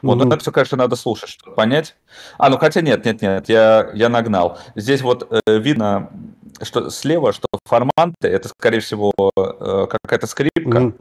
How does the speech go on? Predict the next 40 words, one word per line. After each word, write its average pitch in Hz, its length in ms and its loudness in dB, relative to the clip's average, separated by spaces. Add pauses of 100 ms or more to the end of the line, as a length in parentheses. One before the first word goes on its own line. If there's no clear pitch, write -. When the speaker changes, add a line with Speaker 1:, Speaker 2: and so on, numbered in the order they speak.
(720)
Speaker 1:
Э, - 140 -6
что - 140 -14
такое 117 200 0
форманты, 120 880 0 (440)
не, 123 140 0
не 101 60 0
форманты, 107 480 -2
не 110 180 -2
то, 98 220 -2
гармоники, - 880 -2 (340)
они 123 300 0
идут 135 180 0
до 117 100 4
самого 117 320 0
верха. 101 420 -2 (140)
На 104 280 -4
входном 165 440 -2
звуке. 107 300 -4
Здесь 170 240 2
вот 104 160 -2
они 107 180 2
уже 113 480 2
с - 40 -12
шумом 92 440 -4
идут 92 380 -8
до 92 80 2
верха, 90 280 -2
но 113 100 0
тоже 131 320 -2
идут. 95 360 -12
Speaker 2:
Мгм, 123 220 0
мгм. 120 340 -4 (140)
Speaker 1:
Вот, 101 160 0
а - 60 -2
справа, 165 420 0 (480)
э, 104 160 -2 (120)
на 110 180 2 (200)
F - 400 0
ноль 117 320 -2
восемь 127 320 0